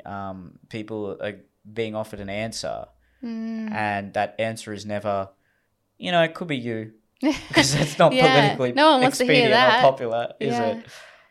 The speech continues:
Speaker 1: Um,
Speaker 2: It's a good point. Very good
Speaker 1: Yeah.
Speaker 2: point, especially about how, like, the social media kind of shapes, shapes us. 'Cause I actually was talking about this yesterday, how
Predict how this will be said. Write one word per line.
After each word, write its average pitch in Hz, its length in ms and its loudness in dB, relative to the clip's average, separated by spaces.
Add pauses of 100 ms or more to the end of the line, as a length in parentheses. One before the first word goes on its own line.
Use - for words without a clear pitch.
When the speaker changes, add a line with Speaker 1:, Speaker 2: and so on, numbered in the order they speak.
Speaker 1:
Um, 101 560 -4 (140)
Speaker 2:
It's - 100 -20
a - 40 -20
good 262 160 -6
point. 233 520 -6
Very 254 200 2
good 240 140 0
Speaker 1:
Yeah. - 60 -12
Speaker 2:
point, 226 280 -2
especially 262 360 -4
about 226 320 -4
how, 214 160 -4
like, 208 220 -6
the 208 100 -10
social 214 460 -4
media 202 560 -8 (420)
kind 226 240 -2
of 220 80 -2
shapes, - 640 -4 (180)
shapes 226 340 -2
us. 214 140 -4
'Cause 226 260 -4
I 247 220 4
actually 240 340 -2
was 220 100 -8
talking 240 200 -8
about 220 220 -2
this 208 220 -10
yesterday, 208 680 -6 (420)
how 214 680 -2